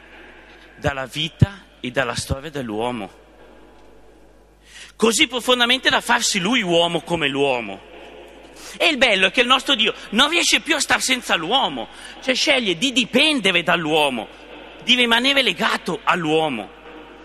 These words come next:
agendo a partire dalla storia, lasciandosi determinare nel bene e costruendo la vita, e anche nel male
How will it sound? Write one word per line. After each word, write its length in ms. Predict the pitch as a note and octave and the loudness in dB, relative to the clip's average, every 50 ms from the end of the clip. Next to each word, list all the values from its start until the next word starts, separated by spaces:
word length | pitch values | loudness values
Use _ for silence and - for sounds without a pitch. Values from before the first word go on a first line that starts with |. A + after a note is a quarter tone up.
| - | -2
agendo 500 | - E3 F#3+ F3+ - A3+ B3+ C4 C4 C#4+ | 0 0 0 2 2 2 2 2 2 0
a 40 | C4 | 0
partire 400 | - A#3+ G3 D#3+ - G3+ A3 A#3+ | 2 0 0 0 -2 -2 -2 0
dalla 220 | A#3 A3+ G3+ D3+ B2+ | 2 0 0 0 -2
storia, 640 | - - - D#3 F3 F#3+ E3+ C#3+ C3 A2+ G2+ G2+ - - - - - - - - - - - - - - - - - | -4 -4 -2 0 0 0 0 -2 -4 -6 -8 -8 -12 -16 -20 -20 -20 -20 -20 -20 -20 -20 -20 -20 -20 -20 -20 -12 -4
lasciandosi 640 | - F3+ F#3 - - A#3 A#3+ A#3+ A3 G#3+ - A3+ F#3+ | -2 0 0 0 0 0 0 0 -2 -2 -2 -2 0
determinare 600 | F#3+ F#3+ - G#3 G3+ G3 G3+ G3 G3+ G3+ G#3 G#3 | 0 0 0 0 0 0 2 2 2 2 2 2
nel 180 | F#3+ F3 D3 C3+ | 2 0 0 2
bene 340 | D#3+ G#3 A#3+ C4 C#4 C#4+ | 0 0 2 2 2 0
e 60 | A#3+ - | 0 0
costruendo 560 | - G3 F3+ - - F3+ F3 E3+ E3 D#3+ E3 | -2 -4 -4 -4 -2 -2 0 0 0 0 0
la 120 | D3+ C#3 | 0 0
vita, 360 | C3 D#3 D#3 C3 - - A2+ - - - - - | 0 -4 -8 -10 -8 -10 -10 -10 -12 -16 -14 -8
e 100 | - E3+ | -4 -2
anche 300 | A3 C4+ C#4 - - A#3+ | -2 -2 -2 -2 -2 -2
nel 220 | G#3+ G3+ F3 D#3+ C#3+ | 0 0 -2 -2 -2
male 500 | D3 D#3+ F#3 G3 G3 G3+ A3 A#3+ B3 | -2 -2 -2 -2 -2 -4 -4 -6 -8